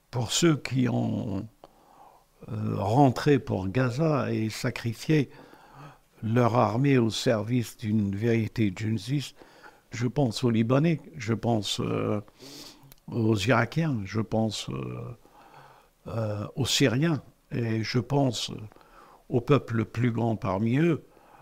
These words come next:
euh, les Yéménites, bien entendu, avec, euh, le regard de la miséricorde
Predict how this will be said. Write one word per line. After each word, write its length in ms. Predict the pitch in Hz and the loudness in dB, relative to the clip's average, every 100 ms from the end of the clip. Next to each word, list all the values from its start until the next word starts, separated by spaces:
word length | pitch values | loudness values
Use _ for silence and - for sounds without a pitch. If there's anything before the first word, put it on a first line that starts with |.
| - _ - | -20 _ -6
euh, 600 | 110 104 107 104 101 104 107 _ - 139 151 _ - | -2 0 0 0 -2 -4 -10 _ -20 -20 -20 _ -4
les 360 | 117 120 117 | 2 4 4
Yéménites, 720 | 110 120 120 135 135 - - - _ _ _ _ _ | 4 2 2 0 -2 -6 -20 -20 _ _ _ _ _
bien 440 | 135 113 120 135 127 | -16 -4 2 4 6
entendu, 680 | 110 120 117 117 170 117 _ - - _ _ | 2 0 0 2 0 -2 _ -20 -20 _ _
avec, 520 | 120 113 123 117 - | -4 0 0 0 -8
euh, 280 | - - - - - 117 - _ _ _ _ _ - | -8 -6 -6 -6 -8 -10 -12 _ _ _ _ _ -2
le 180 | 110 | 0
regard 520 | 104 120 113 143 120 104 | 2 2 2 2 2 -2
de 100 | 101 | -2
la 160 | 104 | -2
miséricorde 1200 | 107 110 101 113 110 - 131 131 113 113 113 107 | -2 -2 -2 -4 -4 -4 -2 0 -2 -6 -8 -8